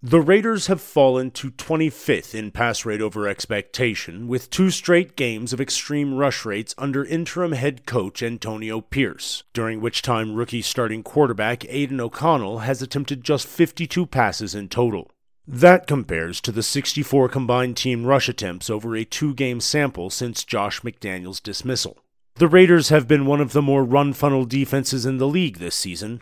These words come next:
which has allowed Pierce to keep the ball on the ground and shorten games recently. Expect more of the same moving forward,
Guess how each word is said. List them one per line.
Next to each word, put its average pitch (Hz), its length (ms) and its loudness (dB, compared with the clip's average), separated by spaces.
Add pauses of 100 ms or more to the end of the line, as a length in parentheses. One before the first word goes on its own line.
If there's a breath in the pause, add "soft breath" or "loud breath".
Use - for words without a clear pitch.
(140)
which 127 160 -2
has 139 180 0
allowed 147 420 2
Pierce 107 340 -2
to - 100 -8
keep 139 240 -4
the 143 80 -2
ball 127 260 6
on 131 140 2
the 135 80 -2
ground 95 400 -6
and 123 280 -4
shorten 143 420 -2
games 156 360 2
recently. 80 540 -14 (420)
Expect 170 480 6
more 156 220 8
of 135 100 2
the 131 80 2
same 156 320 4
moving 135 300 4
forward, 117 520 4